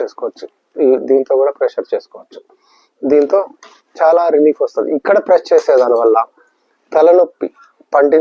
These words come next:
నొప్పి, భుజాల నొప్పి, మెడల నొప్పులు, వెన్ను నొప్పి, సర్వైకల్ స్పాండిలైటిస్, ఇవన్నీ కూడా తగ్గుతాయి. ఇన్స్టెంట్ ఒక్క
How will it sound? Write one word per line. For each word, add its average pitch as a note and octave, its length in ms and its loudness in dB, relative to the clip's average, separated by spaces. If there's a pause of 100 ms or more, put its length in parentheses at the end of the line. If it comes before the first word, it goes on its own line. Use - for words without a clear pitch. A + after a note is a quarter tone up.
నొప్పి, - 280 -4 (460)
భుజాల C3 480 0
నొప్పి, - 240 -8 (540)
మెడల D3+ 200 4 (120)
నొప్పులు, - 340 -6 (520)
వెన్ను D#3+ 260 4
నొప్పి, - 280 -4 (140)
సర్వైకల్ D3 420 2
స్పాండిలైటిస్, D3 640 0 (480)
ఇవన్నీ F3 500 2
కూడా F#3+ 180 2
తగ్గుతాయి. B2 360 -6 (140)
ఇన్స్టెంట్ E3+ 420 0 (200)
ఒక్క - 120 -2